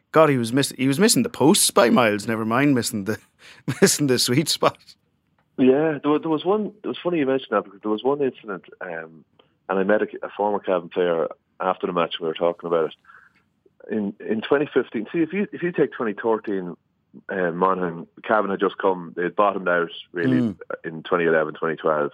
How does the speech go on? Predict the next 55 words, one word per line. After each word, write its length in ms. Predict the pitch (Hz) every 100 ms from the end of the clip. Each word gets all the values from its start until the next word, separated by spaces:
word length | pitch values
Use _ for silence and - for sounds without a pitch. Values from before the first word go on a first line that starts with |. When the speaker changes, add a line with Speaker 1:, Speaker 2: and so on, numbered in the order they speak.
| -
Speaker 2:
and, 180 | 76 71 _ - _ _ _ -
um, 380 | 78 73 71 65 _ _ _ _ _
they 80 | 98
had 120 | 85
come 160 | 95 90
with, 100 | 85
a, 160 | 80 - -
with 160 | 82
an 60 | 80
ultra 280 | 87 - 85
defensive 440 | - 82 80 - -
system, 300 | 80 76 73
and 200 | 71 71
Monaghan 280 | 85 82 80
beat 140 | 82
them 80 | -
by 120 | 78
a 40 | 71
point 280 | 82 78
and 80 | 76
went 100 | 76
on 60 | 76
and 60 | 76
won 100 | 73
the 100 | 73
Ulster 180 | 71 - -
final. 260 | 78 71 -
But 140 | -
Cavan 260 | 98 85 87
came 80 | 80
back, 220 | 73 -
got 140 | 73
to 60 | -
the 60 |
quarter 260 | - 78 76
final. 300 | 85 76 71 _ _ _ _ -
Twenty 180 | 117 110
fifteen, 540 | 117 104 101 92 82 - _
then 300 | 95 85 78 - -
both 200 | 92 92
teams 200 | 101 87 85
had 120 | -
kind 140 | 87
of 40 | 82
moved 220 | 85 82
on, 300 | 82 82 78 _ _ _ _ -
and 100 | 78
Cavan, 400 | 101 98 92 90
Monaghan, 460 | 87 85 85 80 - _ _ -
was 160 | 90 85
in 80 |
Berkeley 300 | 80 82 - 87
Park 300 | 87 82 -
that 200 | 80 -
year, 140 | 78